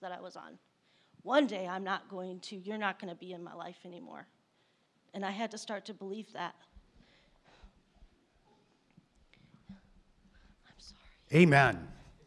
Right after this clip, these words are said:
Speaker 1: And I'm off of 'em,
Speaker 2: Five,
Speaker 1: too.
Speaker 2: yeah, how many drugs are you off of?
Speaker 1: I'm off of five heart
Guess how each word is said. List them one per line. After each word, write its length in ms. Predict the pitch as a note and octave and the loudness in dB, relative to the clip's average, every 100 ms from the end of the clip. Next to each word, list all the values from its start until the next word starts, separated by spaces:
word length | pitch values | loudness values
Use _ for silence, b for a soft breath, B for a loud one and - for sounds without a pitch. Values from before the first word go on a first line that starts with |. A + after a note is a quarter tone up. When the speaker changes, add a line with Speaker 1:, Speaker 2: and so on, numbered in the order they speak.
| - - - - - | -20 -20 -20 -20 -8
Speaker 1:
And 160 | B3 C4 | 4 8
I'm 160 | C#4 | 8
off 280 | A3+ G#3 G#3 | 8 8 6
of 120 | F3+ | -2
'em, 80 | F3+ | 8
Speaker 2:
Five, 380 | F#3+ F3+ F#3+ F#3 | 12 12 12 10
Speaker 1:
too. 180 | - F#3+ | 6 8
Speaker 2:
yeah, 120 | D#3 | 12
how 120 | A#3 | 12
many 200 | C#4+ D4+ | 12 12
drugs 340 | F#3+ A3+ F#3 | 12 12 12
are 60 | G3 | 10
you 160 | F3 D#3+ | 12 12
off 240 | D#3 - | 12 12
of? 120 | F#2+ D#2 - - - - - - - | 4 2 -8 -8 -8 -12 -12 -12 -6
Speaker 1:
I'm 160 | A#3+ B3 | 2 6
off 220 | A#3+ A#3 | 8 6
of 120 | G#3 | -2
five 360 | - G#3+ G3+ F3+ | 0 6 6 6
heart 220 | G3+ F3 | 2 -2